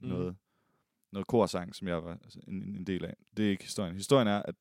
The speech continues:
Speaker 2: der holder så den her D R-bil, der bare holder et sted, hvor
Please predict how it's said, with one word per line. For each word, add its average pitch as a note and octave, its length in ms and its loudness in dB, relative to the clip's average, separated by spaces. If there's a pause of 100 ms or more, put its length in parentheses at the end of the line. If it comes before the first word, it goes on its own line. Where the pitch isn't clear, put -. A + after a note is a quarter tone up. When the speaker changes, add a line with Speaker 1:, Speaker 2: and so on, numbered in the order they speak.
(240)
Speaker 2:
der B2 60 2
holder B2+ 160 8
så A#2 160 0
den A#2 80 0
her F2+ 340 2
D - 120 -4
R-bil, G2 460 4 (1080)
der - 60 -4
bare A2 140 6
holder A2+ 240 8
et - 100 -4
sted, A2 280 4
hvor E2+ 360 0